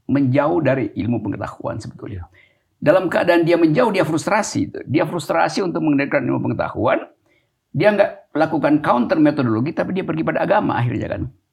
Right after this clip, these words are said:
Speaker 1: Sehingga merasa bahwa, Oh, ini kita sedang diarahkan oleh, oleh roh jahat itu kan.
Speaker 2: Iya.
Speaker 1: Lalu dicari ayat-ayat kitab suci yang, eh, bisa membatalkan teknologi. Itu juga kacau cara
Speaker 2: Iya.
Speaker 1: berpikirnya kan.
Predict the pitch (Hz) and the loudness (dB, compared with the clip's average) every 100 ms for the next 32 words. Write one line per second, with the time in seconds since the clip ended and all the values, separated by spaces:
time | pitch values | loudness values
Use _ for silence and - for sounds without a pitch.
0 | _ - - 123 190 156 131 165 143 127 | _ -8 -2 0 2 2 2 0 0 0
1 | 147 - - - - - - _ - 147 | 0 -2 -2 -2 -2 -6 -20 _ -4 0
2 | 147 127 127 127 143 - 107 117 - - | 2 0 -2 -2 -2 0 0 -2 -4 -6
3 | - 117 117 85 - 104 131 127 110 127 | -4 0 0 -2 -2 0 0 -2 0 0
4 | 131 - 73 - - 113 92 - - 131 | 0 -2 -4 -8 -8 -8 -8 -10 -6 -2
5 | 139 131 131 147 143 139 - 127 95 120 | 0 2 2 2 0 0 0 0 0 -2
6 | - 107 104 120 117 143 127 113 110 - | -4 -6 -4 -6 -2 0 0 0 -2 -2
7 | 107 107 101 107 - - - 104 107 - | -2 -2 -2 -4 -6 -12 -6 -4 -2 0
8 | 123 110 110 107 113 110 110 104 85 80 | 0 -2 -2 -2 -2 -4 -4 -4 -4 -6
9 | 120 269 202 - 175 208 160 123 123 127 | -4 -2 -2 0 0 2 0 0 -2 -2
10 | 123 110 117 131 139 110 - | -2 -2 -4 -4 -4 -4 -6